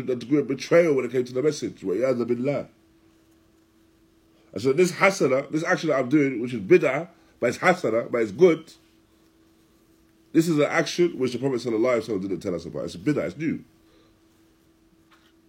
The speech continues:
But I had a thought, we were not informed by way of the risala of the Nabi sallallahu alaihi wasallam. No doubt, the person that would say such a statement is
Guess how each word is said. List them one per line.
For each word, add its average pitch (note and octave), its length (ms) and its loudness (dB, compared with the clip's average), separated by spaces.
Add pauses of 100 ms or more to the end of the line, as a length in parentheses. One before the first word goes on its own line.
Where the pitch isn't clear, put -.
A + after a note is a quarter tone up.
(200)
But A2 80 0
I - 100 2
had A#2 120 0
a G#2+ 40 0
thought, A#2+ 320 0
we A2 120 0
were A2+ 60 4
not A#2 140 2
informed A#2+ 320 2
by A2 100 2
way G#2+ 120 4
of F#2+ 60 0
the G2+ 80 0
risala G#2 420 0
of F#2+ 160 -4
the F#2+ 80 -2
Nabi F#2+ 100 0
sallallahu E2+ 260 -6
alaihi - 120 -16
wasallam. - 40 -20 (1700)
No F#2 140 -2
doubt, A#2 360 0 (320)
the - 80 -12
person G#2+ 500 -4 (1400)
that D#2+ 80 -10
would F#2 140 -6
say A#2+ 180 0
such G#2 160 -6
a F#2 40 -10
statement F#2+ 440 -6 (1120)
is B2 460 -2